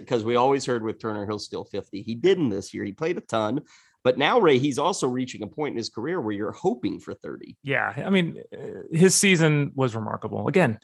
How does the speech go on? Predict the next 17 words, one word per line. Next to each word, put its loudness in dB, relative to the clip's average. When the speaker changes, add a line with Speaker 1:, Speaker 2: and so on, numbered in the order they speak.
Speaker 2:
he 4
led 4
the 8
league 8
in 4
batting 2
average 4
and 0
dar-, 4
damn 2
near 2
went -2
thirty 2
thirty. -2
And, -2
like, 0
with -2